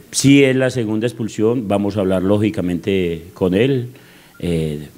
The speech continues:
de todas maneras es un muchacho muy original y, y nosotros pensamos que, que a futuro va a ser un, puede ser una gran figura y ya está considerado como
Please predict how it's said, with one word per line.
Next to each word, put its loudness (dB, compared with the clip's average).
de 2
todas 2
maneras 2
es -4
un 0
muchacho 0
muy 6
original -4
y, -2
y -4
nosotros 0
pensamos 0
que, 0
que 2
a 2
futuro 4
va 4
a 2
ser 2
un, 0
puede 4
ser 0
una 2
gran 2
figura 4
y 2
ya 0
está -2
considerado 2
como 0